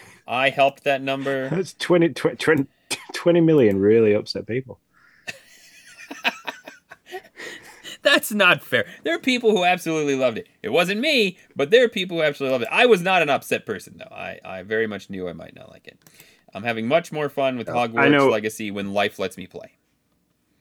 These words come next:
Speaker 2: I know, I know my friend Gaz, who I go go-karting with, um, he has just started playing it with his friend that has
Speaker 1: <clears throat>
Speaker 2: played through it a couple of times and has been kind of coached and coerced through the game a little bit.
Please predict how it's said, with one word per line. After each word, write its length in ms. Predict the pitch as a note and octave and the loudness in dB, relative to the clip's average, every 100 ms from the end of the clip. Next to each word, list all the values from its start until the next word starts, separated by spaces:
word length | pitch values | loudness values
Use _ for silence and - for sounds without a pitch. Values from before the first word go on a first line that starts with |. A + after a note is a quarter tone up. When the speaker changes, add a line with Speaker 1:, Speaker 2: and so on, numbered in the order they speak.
| _ _ _ _ _ _ | _ _ _ _ _ _
Speaker 2:
I 80 | A#2 | 0
know, 260 | A#2 A2 | 2 2
I 120 | - G#2+ | 2 0
know 120 | G#2 | 0
my 100 | G2+ | 0
friend 260 | - G2+ | 0 0
Gaz, 280 | F#2+ F#2+ F2 | 0 0 -2
who 160 | - F#2+ | 0 2
I 60 | |
go 140 | F#2 F2 | 2 0
go-karting 540 | F#2 F2 - F2 F2+ | 0 -2 -2 -6 -4
with, 200 | F2 D#2+ - _ _ | -6 -8 -14 _ _
um, 520 | E2 E2+ E2 D#2+ D2+ - _ _ - | -6 -4 -6 -8 -16 -20 _ _ -20
he 420 | - G2 F2+ E2+ D#2+ | -8 -6 -6 -8 -10
has 180 | F2+ E2 | -10 -10
just 340 | - G2+ F#2 - | -8 -6 -4 -6
started 340 | F2 E2 E2+ | -8 -10 -8
playing 300 | - E2 E2 | -8 -8 -8
it 140 | E2 _ | -16 _
with 180 | F2 E2 | -16 -14
his 140 | D#2+ | -18
friend 440 | - E2+ D#2+ D#2+ - _ | -12 -14 -12 -20 -20 _
that 140 | - | -12
has 180 | D#2+ B2+ | -8 -10
Speaker 1:
<clears throat> 80 | A#2+ | -8
Speaker 2:
played 260 | F#2 F2 - | -4 -4 -6
through 260 | - E2 | -10 -10
it 40 | D#2+ | -10
a 20 | |
couple 320 | - E2+ E2+ | -10 -8 -8
of 80 | D#2+ | -8
times 320 | E2 E2 E2 | -12 -14 -16
and 100 | E2 | -20
has 100 | D#2+ | -14
been 380 | F2+ E2+ D#2+ D#2+ _ _ _ _ _ | -10 -10 -12 -20 _ _ _ _ _
kind 160 | C3 A2 | -6 -6
of 160 | _ | _
coached 440 | - G#2+ G2+ - G#2 | -4 -2 -2 -6 -6
and 120 | F2+ | -4
coerced 560 | F#2+ F#2 F2+ F2 - | -2 0 0 -4 -8
through 180 | - F#2 | -8 -6
the 60 | E2+ | -4
game 260 | E2+ E2 | -6 -6
a 80 | F2 | -6
little 200 | E2+ E2 | -6 -6
bit. 200 | - - | -10 -16